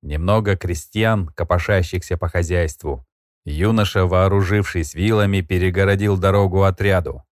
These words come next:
став у врат. «Сделайте еще хоть шаг, проткну вилами». Храбрый юноша явно не шутил.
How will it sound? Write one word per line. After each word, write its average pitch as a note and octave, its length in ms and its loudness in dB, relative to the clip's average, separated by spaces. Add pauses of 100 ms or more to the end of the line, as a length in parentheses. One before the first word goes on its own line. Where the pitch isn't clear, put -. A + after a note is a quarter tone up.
став F2 440 -2
у F2+ 140 -6
врат. E2+ 400 -4 (600)
«Сделайте A2+ 680 2
еще A2 420 2
хоть G#2 220 0
шаг, - 420 -2 (220)
проткну A2+ 520 0
вилами». F2+ 640 -2 (460)
Храбрый F2 560 0
юноша G2 460 2
явно F#2 500 2
не F#2 100 0
шутил. E2+ 560 -4